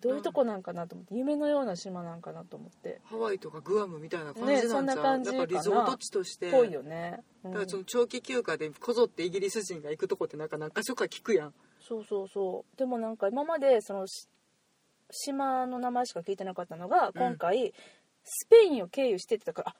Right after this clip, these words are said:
Speaker 1: ちょっとなんかスペインあたりにあるのかなってことが最近ちょっと分かった。これを見て。
Speaker 2: どの辺なんやろね。
Speaker 1: わかんないけど、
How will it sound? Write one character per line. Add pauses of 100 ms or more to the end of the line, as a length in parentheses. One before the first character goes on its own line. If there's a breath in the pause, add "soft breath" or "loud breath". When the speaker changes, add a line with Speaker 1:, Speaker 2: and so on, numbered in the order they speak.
(120)
Speaker 1:
ち
ょ
っ
と
な
ん
か
ス
ペ
イ
ン (380)
あ
た
り
に
あ
る
の
か
な
っ
て
こ
と
が (520 loud breath)
最
近
ち
ょ
っ
と
分
か
っ
た。 (680)
こ
れ
を
見
て。
Speaker 2:
ど
の
辺
な
ん
や
ろ
ね。
Speaker 1:
わ
か
ん
な
い
け
ど、